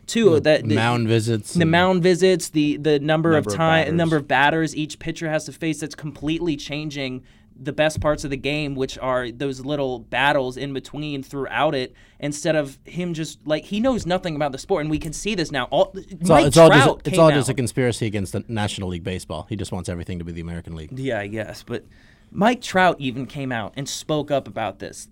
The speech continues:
Speaker 1: Like, the face of the game,
Speaker 3: Mike
Speaker 1: your
Speaker 3: Trout
Speaker 1: best player, a
Speaker 3: doesn't really
Speaker 1: gener-,
Speaker 3: even talk.
Speaker 1: an all-time, yeah, he doesn't
Speaker 2: Yeah, he
Speaker 1: ever
Speaker 2: doesn't, he
Speaker 1: talk.
Speaker 2: doesn't really ever say anything.
Speaker 1: And he came out and spoke out against him saying this stuff, him acting this way. I mean, I don't see,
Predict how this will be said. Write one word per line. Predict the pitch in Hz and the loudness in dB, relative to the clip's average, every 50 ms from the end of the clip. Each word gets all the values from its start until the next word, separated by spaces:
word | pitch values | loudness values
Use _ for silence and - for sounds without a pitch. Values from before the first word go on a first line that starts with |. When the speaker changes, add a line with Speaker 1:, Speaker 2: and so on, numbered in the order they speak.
| _ - | _ -6
Speaker 1:
Like, | 143 160 165 160 - - | -4 -2 -2 -4 -4 -4
the | 156 156 180 180 | -2 0 0 0
face | - - - 190 196 220 208 - - | -2 -4 0 0 0 0 0 -4 -4
of | - 175 156 143 | -4 -4 -2 -2
the | 160 143 | -4 -4
game, | 107 156 160 160 135 135 | -4 -4 -6 -4 -4 -2
Speaker 3:
Mike | 127 156 170 | 0 2 2
Speaker 1:
your | 175 | 2
Speaker 3:
Trout | 143 - - 180 175 | 2 2 4 4 6
Speaker 1:
best | 190 214 202 - - - | 4 4 2 -2 -8 -12
player, | - - 170 180 180 165 135 | -4 0 2 4 4 4 4
a | 123 | 4
Speaker 3:
doesn't | 147 156 151 185 190 160 | 4 4 2 2 0 2
really | 180 190 208 202 180 | 2 2 4 4 4
Speaker 1:
gener-, | 135 | 2
Speaker 3:
even | 127 107 110 101 90 - | 2 0 -2 -6 -6 -10
talk. | - - - - 135 143 - | -14 -12 -4 -2 0 0 0
Speaker 1:
an | 180 - - | -2 -2 0
all-time, | 170 202 240 240 - - - 208 226 214 165 | 2 2 2 2 0 -2 -2 0 0 0 0
yeah, | 196 262 262 | 0 0 0
he | 190 196 | 0 0
doesn't | 254 294 285 - - | 0 0 0 0 -2
Speaker 2:
Yeah, | 107 104 | -2 0
he | - 131 | 2 2
Speaker 1:
ever | 135 143 | 4 4
Speaker 2:
doesn't, | 143 - 120 | 2 2 0
he | 117 | 0
Speaker 1:
talk. | 123 127 | 2 2
Speaker 2:
doesn't | 135 120 107 104 101 | 2 2 0 0 -2
really | 95 98 101 | -2 -2 -2
ever | 95 87 85 | -4 -4 -6
say | - - 85 | -8 -8 -10
anything. | 87 90 87 82 | -8 -6 -4 -2
Speaker 1:
And | 214 220 | -2 -2
he | 196 208 240 269 285 - | 0 2 2 2 2 0
came | - 220 247 240 233 214 | -2 -4 -4 -2 0 2
out | 196 202 202 185 - | 2 2 2 2 0
and | 170 170 165 | -2 -4 -4
spoke | - - - 180 190 196 185 - | -6 -4 0 2 2 2 2 4
out | 165 175 175 170 | 4 4 4 2
against | 160 151 160 165 156 - - - - - | 0 -2 -4 -6 -6 -8 -12 -16 -18 -16
him | - - 185 180 175 170 | -8 -6 -4 -4 -4 -6
saying | - - 170 175 175 165 160 147 | -6 -4 -4 -4 -4 -6 -6 -8
this | 139 143 | -8 -10
stuff, | - - 135 131 123 - | -6 -4 -4 -4 -4 -4
him | - 160 170 170 160 - - - - - | -4 -4 -4 -4 -6 -8 -12 -18 -14 -6
acting | 131 139 151 175 185 160 139 139 | -2 0 0 0 0 -4 -10 -10
this | 139 135 - | -10 -8 -6
way. | 139 | -4
I | 127 160 | -4 -2
mean, | 165 156 - | -4 -4 -2
I | 156 208 | -2 0
don't | 247 269 - - | 0 -2 -2 -6
see, | - - 175 185 175 170 | -8 -6 -4 -4 -6 -6